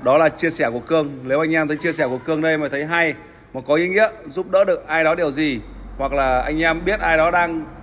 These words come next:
tìm hiểu về gỗ lim hay là tìm hiểu về tính chất của sập gỗ hay các loại gỗ nguyên khối thì anh em hãy cứ chia sẻ video này giúp Cương để cho mọi người có một cái nhìn rõ ràng nhất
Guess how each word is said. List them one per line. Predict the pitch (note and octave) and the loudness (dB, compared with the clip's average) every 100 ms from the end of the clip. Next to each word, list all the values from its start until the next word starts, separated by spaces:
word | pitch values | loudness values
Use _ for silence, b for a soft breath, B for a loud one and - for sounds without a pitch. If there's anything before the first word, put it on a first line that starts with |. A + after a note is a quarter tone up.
| - | -2
tìm | E3 | 0
hiểu | D3 B2 | 2 2
về | B2+ C#3 | 2 -2
gỗ | C#3 | -2
lim | F3+ G3+ D#3+ - - - - | 0 0 0 -6 -20 -20 -10
hay | D3 | -6
là | D#3 | -4
tìm | - D3 C3 | -4 -6 -4
hiểu | B2 | -4
về | A#2 B2+ | -2 -4
tính | D3 D3 | -6 -6
chất | G#3 - | -6 -4
của | B2+ | -6
sập | D3+ A2+ | -6 -8
gỗ | C3+ E3+ G3 - B - | -4 -2 -4 -8 B -8
hay | D#3 | -2
các | G3+ G3 | 0 0
loại | E3+ | -2
gỗ | C#3 F3 G3+ - - _ _ | -2 -4 -4 -10 -20 _ _
nguyên | D#3+ E3+ | -8 -8
khối | D3+ E3 F#3+ | -2 -2 -2
thì | D#3+ | -2
anh | D#3 | -2
em | D#3 | -2
hãy | E3 | -4
cứ | E3 F3+ | -6 -10
chia | F#3+ F3+ | -6 -4
sẻ | E3 C3 | -2 -2
video | D3+ D#3+ D#3 | -2 -2 0
này | D3 | 0
giúp | C3 E3+ - | -2 -8 -4
Cương | F3 D3+ - B B - | -2 -2 -6 B B -10
để | B2 | -6
cho | D#3+ | -4
mọi | D#3+ C#3+ | -2 -4
người | C3+ C3+ B2+ - - - | -2 0 -2 -6 -20 -12
có | B2 D#3+ | -4 -2
một | E3 | -2
cái | F3 | -2
nhìn | D#3+ C3+ | 0 0
rõ | D3+ E3 | -2 -2
ràng | E3 C3+ | 0 0
nhất | C#3+ | -2